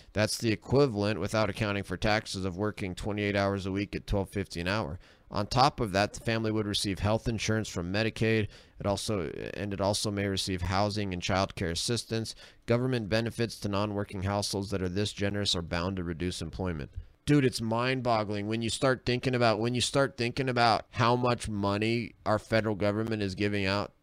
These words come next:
It's mind-boggling. You start looking at, some people are, some people are collecting thirty, forty, fifty thousand dollars a year in, in, in state and local and federal benefits. It's incredible. One of the reasons why you should, one of the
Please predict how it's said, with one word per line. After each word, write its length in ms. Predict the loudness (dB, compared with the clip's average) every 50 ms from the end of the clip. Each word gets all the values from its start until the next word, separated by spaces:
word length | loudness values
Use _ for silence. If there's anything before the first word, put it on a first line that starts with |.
| _
It's 320 | -2 0 0 0 -2 -6 -8
mind-boggling. 1080 | -4 -2 0 2 2 2 2 0 0 0 2 2 2 2 0 0 -2 -4 -4 -4 -4
You 120 | -4 -2
start 300 | -2 -2 0 0 0 0
looking 280 | 0 0 -2 -2 -4 -6
at, 100 | -4 0
some 220 | 0 0 0 0
people 320 | 0 0 0 0 0 0 0
are, 160 | 0 0 -2 -4 -12 -20 -18 -10 -2
some 180 | 0 0 2
people 320 | 4 4 2 2 2 2 0
are 80 | 0
collecting 560 | 0 0 0 2 2 0 0 0 0 0 0 -2
thirty, 400 | -2 0 2 2 4 2 0 -2
forty, 400 | -2 0 2 2 2 2 0 -2
fifty 360 | -2 -2 -2 -2 -4 -6 -2
thousand 400 | 0 2 2 2 2 0 -2 0
dollars 360 | 2 2 2 2 2 0 -2
a 60 | -2
year 300 | -2 0 0 0 0 0
in, 80 | -2 -2
in, 300 | -2 -4 -4 -4 -4 -6 -8 -8
in 180 | -8 -8 -4 -2
state 400 | -2 -2 0 0 0 0 -2 -4
and 320 | -6 -8 -8 -8 -6 -4
local 420 | -2 -2 -2 -2 -2 -2 -2 0 -2
and 140 | -2 -4
federal 320 | -2 -2 -2 -2 -2 -4 -4
benefits. 720 | -4 -4 -4 -2 -4 -6 -6 -8 -8 -6 -4 -4 -4 -6 -6
It's 140 | -10 -10
incredible. 840 | -10 -10 -10 -12 -12 -8 -4 -2 -2 0 0 -2 -2 -4 -8 -10 -12 -14 -18 _ _ _ _ _ _
One 260 | -4 0 2 4 4
of 140 | 4 2 2
the 120 | 2 0 2
reasons 520 | 2 2 2 2 4 2 2 0 0 -4
why 320 | -2 0 2 4 6 6 4
you 240 | 4 2 0 -2 -2
should, 560 | 0 0 0 2 4 4 2 2 0 -4 -8 -8
one 440 | -8 -6 -6 -6 -4 -2 0 0 0
of 120 | 0 0
the 180 | 0 -2 -4